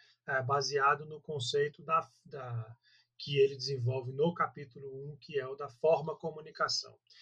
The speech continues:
Esse é um, é, é uma dimensão, acho que é decisiva do texto, é difícil, via de regra, da gente, é, interpretar este argumento, né? As pessoas, a volta e meia, têm, é, se esbarra,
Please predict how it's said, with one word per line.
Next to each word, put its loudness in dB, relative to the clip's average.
Esse 10
é 8
um, 4
é, 0
é 0
uma 0
dimensão, 2
acho 0
que -2
é 4
decisiva -2
do -12
texto, -4
é 4
difícil, 2
via -8
de -10
regra, -2
da -10
gente, -8
é, 4
interpretar 8
este 0
argumento, 0
né? -2
As -6
pessoas, 2
a -4
volta -2
e -10
meia, 2
têm, -2
é, -16
se 4
esbarra, 10